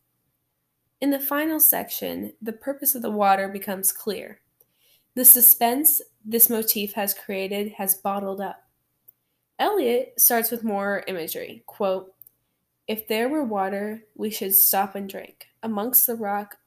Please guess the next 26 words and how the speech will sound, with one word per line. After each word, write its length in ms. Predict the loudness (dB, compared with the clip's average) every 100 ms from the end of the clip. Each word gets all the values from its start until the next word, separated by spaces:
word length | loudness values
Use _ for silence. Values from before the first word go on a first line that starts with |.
| _
one 300 | -6 -4 -2
not, 280 | -4 -4 -8 _ _ _
one 320 | -4 -2 0
cannot 340 | -2 -4 2 4
stop 480 | 4 2 -2 -6 -6
or 160 | -6
think. 520 | -4 -6 -8 -10 _ _ _ _ _ -4
Sweat 360 | 0 2 2 0
is 220 | -2 -2
dry, 560 | 0 0 0 -4 -8 -16 -10
and 180 | -8 -6
feet 260 | -4 -2 0
are 180 | -2
in 200 | -2 -4
the 100 | 0
sand. 580 | 2 2 0 -8 -14 -18 -20 _ _ _ _
And 160 | -2 -2
if 300 | -2 -4 -10 _ _ _ _ _ _
there, 420 | -2 0 2 0 -4 -12 _ _ _ _ _ _ _ 2
if 220 | 2 2
water, 500 | 2 2 4 2 0
only 400 | -2 -2 -2 -2
water 420 | -2 -4 -2 -4
amongst 420 | -4 -4 0 0
the 80 | 0
rock." 480 | -8 -8 -8 -16